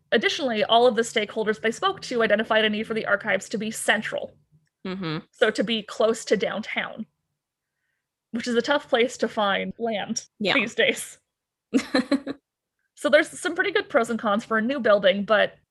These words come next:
Speaker 1: there's also a pretty strong case for moving back to three eighty William Avenue,
Speaker 2: Mm-hmm.
Speaker 1: uh, for a number of reasons. So three eighty William Avenue is par-, is already built for public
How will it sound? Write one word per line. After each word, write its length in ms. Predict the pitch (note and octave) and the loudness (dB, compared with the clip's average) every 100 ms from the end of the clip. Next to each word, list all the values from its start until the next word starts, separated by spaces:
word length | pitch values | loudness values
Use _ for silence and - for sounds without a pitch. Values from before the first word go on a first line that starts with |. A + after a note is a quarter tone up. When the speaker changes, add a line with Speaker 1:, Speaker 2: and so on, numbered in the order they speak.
| - | -2
Speaker 1:
there's 280 | G#3+ B3 A#3+ | 4 4 4
also 280 | C4 D4+ E4+ | 2 2 0
a 60 | |
pretty 220 | - A#3+ | 0 -2
strong 240 | A#3+ A3+ G#3+ | 0 0 -2
case 240 | - A3 | -2 -6
for 120 | - | -4
moving 280 | G#3+ G#3 G#3+ | -4 -2 0
back 240 | G3+ G3+ - | 0 -4 -4
to 100 | A3+ | -6
three 260 | - G3+ | -6 -6
eighty 180 | G3 G#3+ | -4 -4
William 280 | G#3 G3+ G3 | -4 -4 -4
Avenue, 380 | - A#3+ D4+ F#4 - _ _ _ _ - | -2 -2 -4 -8 -16 _ _ _ _ -10
Speaker 2:
Mm-hmm. 240 | G#3+ G3+ - - _ _ _ _ | -8 -8 -12 -16 _ _ _ _
Speaker 1:
uh, 260 | A#3 A3+ G#3+ | 6 6 6
for 220 | - C4 | 6 6
a 40 | |
number 240 | A#3+ G#3+ A#3 | 6 4 2
of 80 | B3 | 2
reasons. 300 | C4 C#4 - | -2 -2 0
So 100 | A#3+ | 0
three 220 | C#4+ E4 | 0 -4
eighty 120 | F4+ | -2
William 280 | C4+ A#3+ G#3+ | 0 0 0
Avenue 480 | F#3 G3 G3+ G3 F#3+ - _ _ _ - | 0 0 0 0 -2 -10 _ _ _ -6
is 640 | A3+ G#3 G3+ G3 - - - _ _ _ | -2 0 0 -4 -8 -14 -18 _ _ _
par-, 340 | - - A3 - | -14 -4 -4 2
is 160 | A#3+ A3+ | 2 4
already 260 | C#4 E4+ | 2 2
built 260 | B3 F#3+ - | 2 2 2
for 140 | - | -2
public 320 | G3+ G#3 F#3 | -4 -4 -4